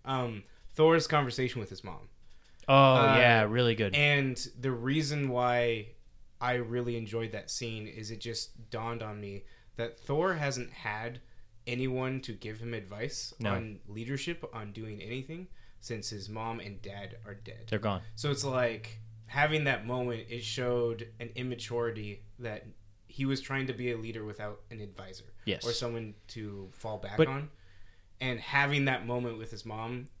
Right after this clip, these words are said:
Speaker 1: it, it really showed that he was lost,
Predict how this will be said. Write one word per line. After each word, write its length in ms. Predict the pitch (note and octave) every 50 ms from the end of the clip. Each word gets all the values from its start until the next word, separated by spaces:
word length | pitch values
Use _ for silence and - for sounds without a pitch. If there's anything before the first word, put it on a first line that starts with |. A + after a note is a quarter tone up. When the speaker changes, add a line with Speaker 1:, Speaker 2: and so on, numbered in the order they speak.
| -
Speaker 1:
it, 220 | - A#2+ A2+ - - - - - - - - - -
it 160 | C3+ B2+ A#2 - - - -
really 360 | B2+ C3 C#3+ D#3 D3+ D#3 D3+
showed 580 | C#3+ - - D3+ C#3 C3 B2+ B2+ B2 A2+ G#2 - - - - - - - - - - - - - - - - - - - - - - - - -
that 180 | A2 A#2+ A#2+ -
he 220 | - - C3+ B2
was 240 | A#2 A#2 G#2+ F#2 G2
lost, 580 | G2 G2+ G2+ G2+ G#2 B2 C#3+ - - - -